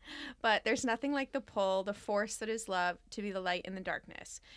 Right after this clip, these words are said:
to be the gravitational pull that gives you the relentless strength to be braver, wiser, and better than you, you were yesterday. It's so instinctive for us to love, even if our minds try to protect us from it sometimes. But our nature as humans is to love,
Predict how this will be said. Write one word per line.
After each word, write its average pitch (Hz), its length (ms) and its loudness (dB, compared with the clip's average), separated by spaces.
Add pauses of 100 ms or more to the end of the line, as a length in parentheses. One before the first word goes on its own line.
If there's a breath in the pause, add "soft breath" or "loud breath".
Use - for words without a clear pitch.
(100)
to - 100 -8
be 220 60 0
the 208 80 0
gravitational 240 680 4
pull 196 320 4
that 185 160 0
gives 185 260 -6
you 196 200 -2
the 190 140 -2
relentless 180 440 0
strength - 460 -6
to 202 100 -6
be 185 140 -6
braver, 180 420 0
wiser, 185 400 2
and 180 220 -4
better 180 260 -2
than 185 120 -4
you, 185 140 -6 (200)
you 190 160 -4
were 180 200 0
yesterday. - 640 -8 (540 loud breath)
It's 208 160 -4
so 262 200 2
instinctive 208 760 -2
for 175 140 -2
us 160 180 -4
to 190 100 -8
love, 175 340 -2 (140)
even 202 160 -4
if 214 120 -8
our 262 120 2
minds 185 400 0
try 185 160 -4
to 180 60 -2
protect - 420 -8
us 170 120 -8
from 160 200 -8
it - 100 -10
sometimes. - 580 -10 (360 loud breath)
But 220 80 0
our 214 100 4
nature 208 280 2
as 233 100 2
humans 190 420 -4
is 165 160 -6
to 226 120 -10
love, 254 280 0